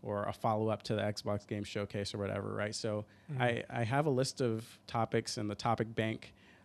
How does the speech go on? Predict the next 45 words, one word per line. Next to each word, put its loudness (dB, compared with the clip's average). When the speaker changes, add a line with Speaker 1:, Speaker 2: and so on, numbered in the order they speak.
Speaker 1:
uh, 0
that -2
we'll -2
go 4
through 2
that 0
are 0
a 0
little 0
more -2
abstract, 0
but 0
if -2
something 0
in 0
the 0
gaming 2
industry -2
is, -6
is -6
really 6
big 4
or 0
really 0
exciting -2
for -4
us, -4
we'll, -2
we'll -4
kinda -4
pull 2
the 0
podcast -2
aside -4
and -6
say, -2
"Hey, 0
let's -2
talk -4
about -4
this. -6
We're -4
excited -4
about -4
this." -8